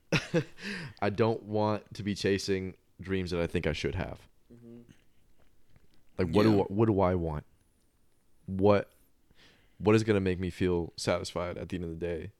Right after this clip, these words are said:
Speaker 1: Made me feel like I did something. Made me feel like I made a difference. Made me feel like, make me feel like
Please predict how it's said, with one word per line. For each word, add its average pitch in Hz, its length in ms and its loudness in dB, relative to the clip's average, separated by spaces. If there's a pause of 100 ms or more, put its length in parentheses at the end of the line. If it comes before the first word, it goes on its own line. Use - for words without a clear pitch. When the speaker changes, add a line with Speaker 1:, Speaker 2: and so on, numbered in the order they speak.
(180)
Speaker 1:
Made 92 120 -6
me 87 60 -8
feel 87 200 -6
like 80 200 -8
I 85 120 -2
did 87 260 -8
something. 82 440 -8
Made 87 120 -10
me 87 40 -10
feel 92 140 -4
like 90 160 -4
I 87 80 -4
made 85 220 -6
a 82 60 -6
difference. 82 480 -10
Made 85 120 -8
me 85 80 -8
feel 82 200 -12
like, 78 180 -10 (100)
make 98 140 -14
me 90 80 -10
feel 85 160 -6
like 80 240 -8